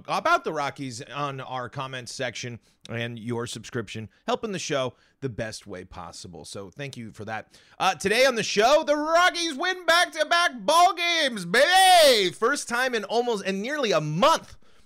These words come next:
that that has happened for the Colorado Rockies, and it comes at a, against a team that packs the house with a lot of opposing fans, and, uh,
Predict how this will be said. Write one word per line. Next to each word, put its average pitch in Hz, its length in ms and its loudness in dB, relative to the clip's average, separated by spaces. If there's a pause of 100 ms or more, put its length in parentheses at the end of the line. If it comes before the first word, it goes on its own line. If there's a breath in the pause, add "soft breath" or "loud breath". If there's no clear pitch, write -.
(160 soft breath)
that 156 180 0
that 175 160 0
has 143 140 -4
happened 160 360 -4
for 139 80 -6
the 139 80 -8
Colorado 147 400 0
Rockies, 147 440 0
and 160 80 -6
it 165 60 -6
comes 170 300 -2
at 185 100 -2
a, 156 280 -2
against 151 400 -8
a 135 60 -12
team 185 440 -6 (240 loud breath)
that 135 180 -8
packs - 320 -4
the 175 100 -6
house 175 400 0
with 170 160 -4
a 156 60 0
lot 160 220 2
of 151 80 -6
opposing 156 640 0
fans, 165 580 -2
and, 208 260 -4
uh, 269 220 -2